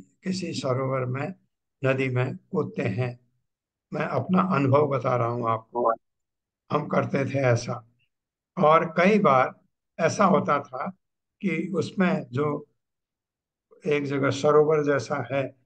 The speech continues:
छोटा सा, उसमें कूदते हैं बहुत ऊपर से, तो ऊपर से कूदेंगे तो हमेशा आपको पैर, पैर सीधे करके कूदना चाहिए, तिरछा करके नहीं कूदना चाहिए। तो उसमें नहीं तो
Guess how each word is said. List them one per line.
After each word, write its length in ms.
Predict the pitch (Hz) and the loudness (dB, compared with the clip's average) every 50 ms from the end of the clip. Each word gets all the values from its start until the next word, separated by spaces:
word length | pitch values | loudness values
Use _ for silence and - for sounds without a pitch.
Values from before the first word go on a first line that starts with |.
| _ _ _ | _ _ _
छोटा 340 | - 196 175 - 156 143 123 | -2 -2 0 2 2 0 0
सा, 320 | 117 - 139 127 135 - - _ _ _ _ _ _ _ _ _ _ | -2 -4 -8 -10 -10 -12 -18 _ _ _ _ _ _ _ _ _ _
उसमें 400 | 240 196 - - 196 180 165 180 | -2 -2 -2 0 0 -2 -2 -2
कूदते 360 | - - 190 151 - - 185 | -4 -2 -2 -2 -2 -2 -2
हैं 420 | 165 139 131 143 180 190 185 - _ _ _ _ _ _ _ | -2 -2 -2 -4 -6 -8 -10 -12 _ _ _ _ _ _ _
बहुत 240 | 131 127 139 156 190 | 2 4 4 2 2
ऊपर 380 | - - - - 190 - - | -2 -4 -4 0 0 0 0
से, 380 | - - 160 165 190 196 - - - _ _ _ _ _ _ | 0 -2 0 0 0 0 -2 -8 -12 _ _ _ _ _ _
तो 180 | - 156 160 - | 2 2 2 2
ऊपर 360 | - 190 185 - 196 185 185 | 0 -4 -2 4 4 4 4
से 160 | 185 190 196 | 4 2 2
कूदेंगे 600 | 185 185 190 160 147 135 147 143 139 135 143 160 | 2 2 0 -2 -2 -2 -4 -4 -4 -6 -8 -10
तो 120 | 160 - 220 | -2 0 2
हमेशा 640 | 139 127 131 139 139 127 - 165 175 196 190 - - _ _ _ _ _ _ _ - | 2 2 2 0 -2 -2 -2 -2 -2 -2 -2 -4 -12 _ _ _ _ _ _ _ -4
आपको 380 | 170 190 - - 202 185 165 - | -2 2 2 2 4 2 0 -2
पैर, 380 | - - 160 156 175 170 180 196 - _ _ _ _ _ _ _ | -2 -2 -2 -2 -2 -2 -6 -8 -12 _ _ _ _ _ _ _
पैर 220 | 202 180 185 185 | 2 2 4 2
सीधे 380 | 185 - - 190 196 196 208 190 | 2 0 2 2 2 2 2 2
करके 360 | 185 185 160 156 - 170 156 | 2 2 0 0 0 -4 -6
कूदना 420 | - - - 147 127 123 135 131 127 | -4 -2 -4 -4 -2 0 0 0 0
चाहिए, 340 | - 143 123 117 113 123 117 - _ _ _ _ _ _ _ - | 0 -2 -4 -2 -4 -4 -6 -8 _ _ _ _ _ _ _ -2
तिरछा 300 | 208 175 - - 180 165 | -2 -2 0 -2 -2 -2
करके 380 | - - 151 143 - 190 190 | 0 -2 -2 -2 0 0 0
नहीं 260 | 196 170 135 139 139 | 2 2 2 0 -2
कूदना 360 | 139 - 165 - - 139 131 120 | -4 -6 -10 -8 -6 -4 -4 -4
चाहिए। 420 | 123 - 131 120 113 113 117 - _ _ _ _ _ _ _ _ _ - | -4 -6 -10 -10 -10 -10 -14 -16 _ _ _ _ _ _ _ _ _ 4
तो 160 | 185 190 180 | 4 6 6
उसमें 520 | - - - - 185 160 143 131 147 190 - - _ | 6 4 4 2 2 2 2 0 -2 -4 -8 -8 _
नहीं 220 | 160 143 127 135 135 | -4 -2 -2 -2 -2
तो 260 | - 160 160 165 | 0 0 0 0